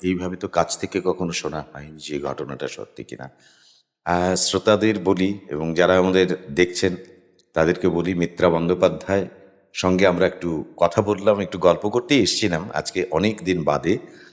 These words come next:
আহ, তার সামনে ইছামতি উপন্যাসটা আসছে। আহ, স্বাধীনতা দিবসে আমরা এই ইছামতি উপন্যাসের প্রথম পর্বটাকে আনতে চলেছি। আপনারা সঙ্গে থাকবেন, অবশ্যই দেখবেন, লাইক, শেয়ার, কমেন্ট, সাবস্ক্রাইব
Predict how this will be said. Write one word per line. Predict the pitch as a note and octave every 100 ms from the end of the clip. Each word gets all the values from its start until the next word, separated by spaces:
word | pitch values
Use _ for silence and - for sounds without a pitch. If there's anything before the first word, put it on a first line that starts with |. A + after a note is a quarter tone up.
| _ _ _
আহ, | D#2 D#2+ D2
তার | - F2
সামনে | - F#2+ G#2+ A2 F#2+
ইছামতি | F#2+ - G#2 F#2+ G2 F2+
উপন্যাসটা | - F#2 F2+ F2+ - E2+
আসছে। | - - G#2+ - - - _ _ _
আহ, | E2+ E2+
স্বাধীনতা | - F#2 F#2 B2 D3 C#3+ D3 C#3+ C3+ - E2
দিবসে | F#2+ F2 - F2+ F#2 - - - - _
আমরা | E2 E2+ F2 F2 D#2+
এই | F2 F2+ F2
ইছামতি | - G2 F#2+ G2+
উপন্যাসের | E2 G2+ G2+ -
প্রথম | A2 A2 - C3
পর্বটাকে | B2 F2+ F2+ F#2 G#2 B2+ B2 -
আনতে | G2 F#2 F#2
চলেছি। | - C2+ B1+ - B1+ _ _ _ _
আপনারা | G2 G2 A#2
সঙ্গে | A#2 A2 G#2
থাকবেন, | G#2+ A2 A2 A#2+
অবশ্যই | F#2 G#2 B2
দেখবেন, | F#2+ F#2 F#2+ A#2 C3 - - _
লাইক, | E2 F#2+ A2+ -
শেয়ার, | - G#2 G2+
কমেন্ট, | F#2+ F#2+ F#2+
সাবস্ক্রাইব | - D#2+ - G2+